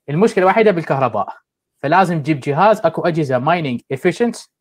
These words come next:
بالكهرباء جيدة، وأكو أجهزة مو جيدة بالكهرباء. فلازم أكو مواقع تعطيك مثلًا كل جهاز إيش قد ال-، الكفاءة مالته بالنسبة للكهرباء. شوف الكهرباء عنده كم؟ يعني، أنا بالنسبة لي، بالنسبة لي لسه مفيد المايننج، يطلع فلوس.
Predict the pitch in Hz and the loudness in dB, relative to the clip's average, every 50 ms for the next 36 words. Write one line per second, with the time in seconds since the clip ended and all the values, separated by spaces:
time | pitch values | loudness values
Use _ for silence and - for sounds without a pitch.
0 | _ _ _ - 147 - 165 165 175 175 175 214 165 143 156 202 226 220 220 196 | _ _ _ -8 -6 -2 0 2 2 4 4 4 2 4 2 2 4 4 4 4
1 | 196 - 190 202 202 185 208 196 233 254 240 - _ _ _ _ _ _ _ _ | 2 2 0 -2 0 0 -2 -4 -4 -6 -6 -8 _ _ _ _ _ _ _ _
2 | - 156 175 185 156 156 147 139 131 123 113 113 113 - - 107 107 113 107 107 | -6 -2 0 0 2 2 2 0 0 -4 -4 -6 -8 -8 -8 -8 -6 -6 -6 -4
3 | 104 - - - _ _ _ - 135 143 165 175 175 165 170 156 151 135 - _ | -6 -6 -8 -10 _ _ _ -6 -2 2 2 2 2 2 0 -4 -4 -8 -10 _
4 | _ _ _ - - 156 - 175 156 156 165 180 202 196 - 214 160 151 175 - | _ _ _ -2 -2 0 0 0 2 4 4 4 4 4 4 2 2 2 0 -2
5 | - 165 147 - 143 123 - 139 127 120 - 170 156 156 175 175 196 214 226 208 | -2 -4 -4 -4 -4 -6 -4 -6 -6 -6 -6 -6 -4 -2 0 2 2 4 2 2
6 | 196 - _ _ _ _ _ _ _ - 120 123 127 139 170 175 156 165 160 143 | -2 -6 _ _ _ _ _ _ _ -12 -10 -8 -2 0 0 0 0 0 -2 -2
7 | 131 131 127 123 123 120 117 127 117 _ _ _ - - 120 123 - 147 131 - | -2 -4 -4 -4 -6 -6 -8 -10 -16 _ _ _ -12 -12 -10 -6 -2 -2 0 2
8 | 156 131 131 135 151 156 156 - 151 143 143 131 - 139 123 - 123 120 120 113 | 4 4 4 4 4 2 2 2 -2 -4 -4 -4 -4 -4 -4 -2 -2 -2 0 -2
9 | - - 135 127 - - 139 143 139 156 151 147 170 160 170 165 - 220 247 247 | -2 -4 -6 -10 -6 -4 -2 0 2 2 2 2 0 -2 -4 -2 2 2 2 2
10 | 240 _ _ _ _ _ _ - - 180 160 143 127 127 135 151 160 170 170 202 | 0 _ _ _ _ _ _ -4 0 2 2 4 2 2 2 2 2 2 0 -2
11 | 196 202 208 196 190 196 190 185 - 156 151 151 - _ 143 151 165 190 180 - | -2 2 2 2 2 2 0 -2 -4 -10 -14 -16 -20 _ -8 -6 -4 -4 -4 -2
12 | 196 190 185 185 180 160 - 156 139 135 117 - 131 117 113 113 107 107 104 101 | 0 2 2 2 2 0 0 -2 -2 -4 -4 -6 -8 -8 -8 -10 -14 -14 -12 -10
13 | 101 95 95 95 104 - - - - 131 127 - 104 - - 95 101 - - - | -10 -12 -12 -14 -20 -20 -10 -2 0 0 0 0 -2 -4 -6 -14 -16 -18 -20 -20
14 | _ | _